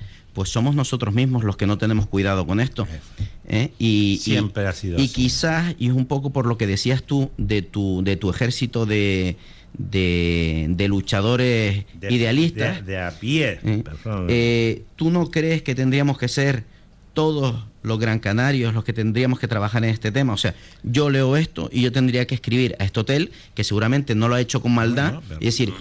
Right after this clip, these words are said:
Speaker 1: "Señores, están equivocados, corrijan esto".
Speaker 2: Sí, eso es lo que hago yo. Yo te digo una cosa, Ignacio. En el aeropuerto de Gran Canaria,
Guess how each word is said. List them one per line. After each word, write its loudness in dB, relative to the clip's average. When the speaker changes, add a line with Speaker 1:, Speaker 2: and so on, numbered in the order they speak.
Speaker 1:
"Señores, 2
están 0
equivocados, 0
corrijan 0
esto". -6
Speaker 2:
Sí, -4
eso -2
es -2
lo -2
que 0
hago 0
yo. 0
Yo 0
te 0
digo 0
una 0
cosa, 0
Ignacio. -2
En 2
el 4
aeropuerto 0
de 2
Gran 2
Canaria, 0